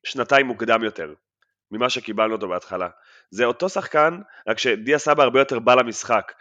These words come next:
כל פעם שאנחנו אומרים ששרי נעלם למ-, ל-, כזה לכמה משחקים ושהוא לא תמיד מופיע,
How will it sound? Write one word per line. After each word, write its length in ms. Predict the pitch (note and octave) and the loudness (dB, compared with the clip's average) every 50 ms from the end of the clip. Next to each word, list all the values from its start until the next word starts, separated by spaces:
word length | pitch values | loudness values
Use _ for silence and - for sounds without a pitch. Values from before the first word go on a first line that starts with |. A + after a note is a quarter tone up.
| - - _ | -20 -20 _
כל 100 | - C3+ A2+ | -8 -2 -2
פעם 100 | D3+ C#3+ | -2 -2
שאנחנו 300 | - C#3+ B2+ B2 - B2+ | 0 -2 -4 -2 -4 -6
אומרים 140 | B2+ C#3 C#3+ | -6 -4 -4
ששרי 680 | - D3 C3 A#2 - - _ - - - A#2+ A#2+ C#3 | 0 0 0 0 0 -6 _ -8 -2 -2 0 0 2
נעלם 340 | C#3+ C#3 C3 B2 B2+ C3 C3 | 4 4 4 6 4 2 2
למ-, 140 | C3+ C3 B2+ | 0 -2 -2
ל-, 180 | G2+ A2 A2 G#2+ G#2+ _ _ _ _ _ | 0 0 -2 -2 -4 _ _ _ _ _
כזה 200 | - A2+ G#2+ A2 | -6 -4 -2 -2
לכמה 260 | G#2+ G#2 - B2 B2 | -4 0 0 0 0
משחקים 560 | A#2 A#2+ A#2 - - A2 - - D3+ D3+ D3 | 0 -4 -10 -8 -10 -10 -8 -4 -4 -4 -4
ושהוא 220 | B2 A#2 - A#2 A#2 | -6 -6 -6 -6 -6
לא 40 | B2 | -4
תמיד 200 | C3+ B2+ B2+ A#2+ | -6 -6 -8 -8
מופיע, 380 | A#2 A2+ - - D#3 F3+ G3+ | -10 -12 -8 -4 -2 -2 -2